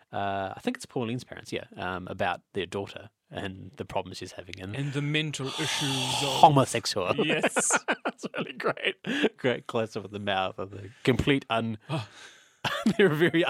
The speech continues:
Speaker 1: uneasy with the idea of it, you know, 'cause as they would be. It's very funny,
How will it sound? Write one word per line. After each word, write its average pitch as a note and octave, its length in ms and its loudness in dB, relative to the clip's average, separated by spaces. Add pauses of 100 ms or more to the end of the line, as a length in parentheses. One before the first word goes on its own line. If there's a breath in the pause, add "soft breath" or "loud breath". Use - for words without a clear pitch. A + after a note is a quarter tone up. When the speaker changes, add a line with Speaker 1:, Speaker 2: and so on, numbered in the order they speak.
Speaker 1:
uneasy D3 480 -2
with B2+ 240 -6
the C3 140 -2
idea A#2+ 460 -2
of A#2 120 -6
it, A#2 140 -4 (140)
you E3+ 80 0
know, D#2 120 -6
'cause G#2+ 160 -10
as G2+ 140 -6
they G2 100 -4
would F#2+ 220 -6
be. F#2 220 -10 (380 soft breath)
It's - 120 -20
very A2+ 220 -2
funny, G2+ 320 -10